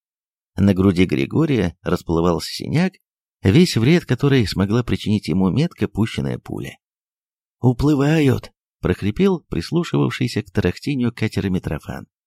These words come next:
Он сполз на землю под деревом, и, судя по внешнему виду, самочувствие его не улучшалось. «Пусть их!» —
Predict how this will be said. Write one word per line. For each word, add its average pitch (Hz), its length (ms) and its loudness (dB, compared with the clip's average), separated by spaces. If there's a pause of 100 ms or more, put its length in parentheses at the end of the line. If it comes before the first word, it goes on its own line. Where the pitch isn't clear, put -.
(220)
Он 151 180 2
сполз - 480 0
на 69 120 -10
землю 98 340 0
под - 220 -8
деревом, 156 460 0 (460)
и, 98 100 0
судя 165 220 0
по 127 140 2
внешнему 123 480 2
виду, 165 260 0
самочувствие 131 800 -2
его 127 320 0 (200)
не 123 320 2
улучшалось. - 720 -6 (840)
«Пусть 196 520 2
их!» — - 240 -8